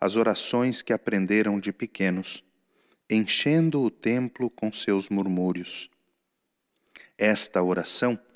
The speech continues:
não perturba o silêncio. Antes, testemunha a fidelidade ao dever da oração, feita sem desfalecer a vida inteira.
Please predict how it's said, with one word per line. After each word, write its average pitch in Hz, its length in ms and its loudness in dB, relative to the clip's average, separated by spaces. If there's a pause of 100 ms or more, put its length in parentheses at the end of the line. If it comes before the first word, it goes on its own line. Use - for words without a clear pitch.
(320)
não 135 220 2
perturba 131 640 2
o 90 80 2
silêncio. - 680 -4 (760)
Antes, 113 580 0 (440)
testemunha 127 760 2
a 101 60 0
fidelidade 110 880 0
ao 95 100 2
dever 98 380 0
da 92 120 0
oração, 92 500 0 (380)
feita 127 480 0
sem 151 360 0
desfalecer 110 880 -2
a 101 100 0
vida 98 380 0
inteira. 90 500 -4